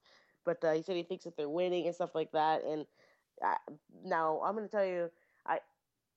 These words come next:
I didn't know any Trump supporters except for, like, you know, some of the guys in my class or whatever, like, some of the rednecks and stuff. And they went out and voted. They voted. <laughs> You know what I'm saying? Even though the state lost, though, so I guess it doesn't matter who voted for Trump in our state, huh?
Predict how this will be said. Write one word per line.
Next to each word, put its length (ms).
I 80
didn't 220
know 220
any 220
Trump 320
supporters 460
except 220
for, 80
like, 180
you 100
know, 140
some 220
of 60
the 60
guys 340
in 80
my 120
class 640
or 60
whatever, 380
like, 180
some 100
of 80
the 60
rednecks 400
and 80
stuff. 320
And 160
they 120
went 180
out 140
and 100
voted. 340
They 140
voted. 420
<laughs> 140
You 80
know 140
what 40
I'm 100
saying? 460
Even 280
though 500
the 80
state 320
lost, 300
though, 100
so 120
I 40
guess 140
it 60
doesn't 260
matter 340
who 120
voted 240
for 100
Trump 300
in 60
our 120
state, 320
huh? 220